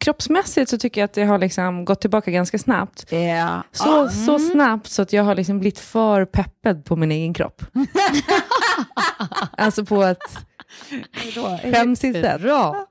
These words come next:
Speaker 1: Det första som händer när vi kommer tillbaka till Stockholm, vi kommer alltså lördag kväll,
Speaker 2: Ja.
Speaker 1: sent.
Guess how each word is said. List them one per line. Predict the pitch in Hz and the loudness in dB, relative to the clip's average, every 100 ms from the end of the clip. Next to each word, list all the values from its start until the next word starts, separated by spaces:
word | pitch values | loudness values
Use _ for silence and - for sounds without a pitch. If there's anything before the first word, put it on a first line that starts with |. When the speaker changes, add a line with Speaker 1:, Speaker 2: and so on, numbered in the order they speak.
| - 208 | -6 -4
Speaker 1:
Det | 247 - | -2 -2
första | - 277 | -4 -4
som | 254 233 | 0 2
händer | 214 233 196 165 | 4 4 2 2
när | 165 | 0
vi | 165 | 0
kommer | 175 156 | 0 0
tillbaka | - 165 165 | 0 -2 -2
till | 160 | -2
Stockholm, | 185 - - - 175 | -2 -2 -4 -4 -6
vi | |
kommer | - 190 175 151 | -4 -2 -2 -2
alltså | 147 | -2
lördag | 147 156 151 147 147 147 - - - | -2 0 0 0 -2 -2 -4 -8 -6
kväll, | - - 330 _ | -2 -2 -4 _
Speaker 2:
Ja. | 185 | -6
Speaker 1:
sent. | 175 165 226 - - | -2 0 -2 -6 -16